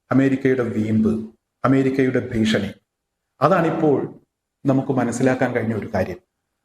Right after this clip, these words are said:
ഈ കഴിഞ്ഞ കുറച്ച് ദിവസങ്ങളായി അമേരിക്കൻ പ്രസിഡന്റ് ഡൊണാൾഡ് ട്രംപ് തുടർച്ചയായി ഇറാനെ ഭീഷണിപ്പെടുത്തുകയായിരുന്നു.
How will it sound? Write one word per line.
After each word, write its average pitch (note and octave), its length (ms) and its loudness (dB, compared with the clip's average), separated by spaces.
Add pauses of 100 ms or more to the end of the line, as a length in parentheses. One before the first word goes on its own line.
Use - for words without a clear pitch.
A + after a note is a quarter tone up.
(280)
ഈ D3 40 6
കഴിഞ്ഞ D#3+ 260 2
കുറച്ച് D#3+ 260 2
ദിവസങ്ങളായി E3+ 600 4
അമേരിക്കൻ E3 420 2
പ്രസിഡന്റ് D#3+ 400 2
ഡൊണാൾഡ് D3 440 0
ട്രംപ് D#3+ 300 0
തുടർച്ചയായി E3 680 2 (640)
ഇറാനെ D3+ 680 0
ഭീഷണിപ്പെടുത്തുകയായിരുന്നു. C3+ 1080 0